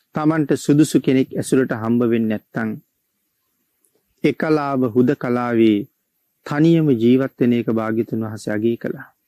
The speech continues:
පාප මිත්‍රයන් ඇසුරු කරපු, අන්‍ය තීර්ථකයන් ඇසුරු කරපු අය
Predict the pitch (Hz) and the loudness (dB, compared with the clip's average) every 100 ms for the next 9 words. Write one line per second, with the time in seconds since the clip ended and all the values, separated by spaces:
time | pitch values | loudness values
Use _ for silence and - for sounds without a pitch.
0 | _ _ _ _ _ _ _ _ _ _ | _ _ _ _ _ _ _ _ _ _
1 | _ 131 127 143 120 117 - 120 117 110 | _ -6 -4 0 0 0 -2 -2 0 -2
2 | 101 117 117 123 120 160 151 _ _ _ | -2 0 2 0 -2 -6 -12 _ _ _
3 | _ _ _ _ - 160 175 185 175 139 | _ _ _ _ -12 -4 2 2 2 6
4 | 135 151 - 139 147 139 113 - 131 - | 6 4 0 -2 -2 -2 -6 -2 -2 -2
5 | 135 127 135 113 | -6 -4 -4 -4